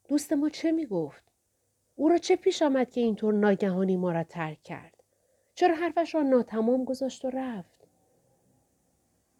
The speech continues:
خیام تبسمی کرد و گفت: «شیخ الرئیس حرفش را زد. فقط توضیحاتش ناتمام ماند.» حاج رجب پرسید: «پدر،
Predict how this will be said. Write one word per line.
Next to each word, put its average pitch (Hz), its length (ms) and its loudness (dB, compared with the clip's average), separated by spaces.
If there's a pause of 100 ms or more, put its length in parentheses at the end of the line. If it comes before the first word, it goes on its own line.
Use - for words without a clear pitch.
(600)
خیام 214 380 4
تبسمی 196 560 0
کرد 196 320 -2
و 190 60 -2
گفت: 202 420 0 (640)
«شیخ 214 280 8
الرئیس 175 420 6
حرفش 208 400 -2
را 226 100 2
زد. 185 360 -4 (360)
فقط 254 260 2
توضیحاتش 220 680 2
ناتمام 202 580 2
ماند.» 120 420 -12 (2000)
حاج 190 240 2
رجب 196 320 0
پرسید: 202 440 -4 (360)
«پدر، 226 360 4